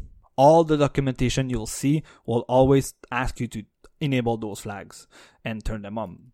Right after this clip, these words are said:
But it does mean that if you want to have a bit more control, and that is my understanding of the framework, it's not an option that we have personally, uh, played with, uh, at, to this date,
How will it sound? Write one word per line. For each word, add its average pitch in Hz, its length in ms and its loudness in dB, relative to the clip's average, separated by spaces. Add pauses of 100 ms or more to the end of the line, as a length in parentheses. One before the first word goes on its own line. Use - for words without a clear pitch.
But 180 280 0 (280)
it 127 200 -6
does 143 240 4
mean 165 280 -6
that 113 320 -6 (760)
if - 220 -12
you 135 100 -6
want 151 220 -6
to 175 80 2
have 165 140 -4
a 127 80 -6
bit 120 360 2
more 190 240 -6
control, 127 640 -4
and 139 300 -6 (520)
that 180 280 0
is 151 100 -4
my 151 240 -2
understanding 147 800 -2
of 135 120 -2
the 123 60 -2
framework, 127 420 -4
it's - 180 -10
not 139 280 -4
an 135 100 -6
option 131 340 -2
that 120 200 -2
we 120 360 -6
have 123 340 -6 (100)
personally, 127 500 -2
uh, 110 440 -10 (240)
played 120 300 -2
with, 160 340 -6 (380)
uh, 131 260 -6
at, 131 200 -12
to 139 100 -8
this 131 200 -4
date, 131 340 -4